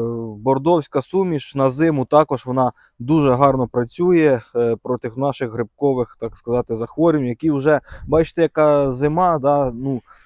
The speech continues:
волога, тепло, може бути різні погодні умови, навіть до плюс п'ятнадцяти,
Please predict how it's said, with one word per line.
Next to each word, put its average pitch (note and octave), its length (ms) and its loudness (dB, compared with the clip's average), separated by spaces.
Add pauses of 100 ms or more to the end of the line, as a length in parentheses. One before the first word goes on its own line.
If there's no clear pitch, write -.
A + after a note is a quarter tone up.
волога, F#3 500 6
тепло, F3 680 4
може F3+ 260 0
бути G3 240 4
різні F3+ 380 -2
погодні D#3 420 -2
умови, D3+ 440 0
навіть D#3 240 0
до D#3+ 100 -8
плюс E3 220 -8
п'ятнадцяти, D3+ 640 -6